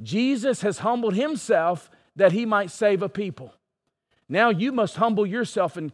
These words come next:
confess, "I'm a sinner. I, I'm messed up.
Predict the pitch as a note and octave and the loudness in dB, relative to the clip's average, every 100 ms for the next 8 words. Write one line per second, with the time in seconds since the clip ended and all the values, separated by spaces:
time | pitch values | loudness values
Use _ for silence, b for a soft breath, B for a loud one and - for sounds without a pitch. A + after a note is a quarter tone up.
0 | _ - F#3 - G#3+ C#3 - F3 C4+ G3+ | _ -8 -6 0 0 0 0 2 2 -2
1 | - B3+ D3+ - b b b C#3+ G#3+ - | -4 -6 -6 -10 b b b 2 4 4
2 | B3+ A3+ A#3+ F#3+ - F#3+ B3 - | 2 2 -2 -4 -6 -4 -4 -6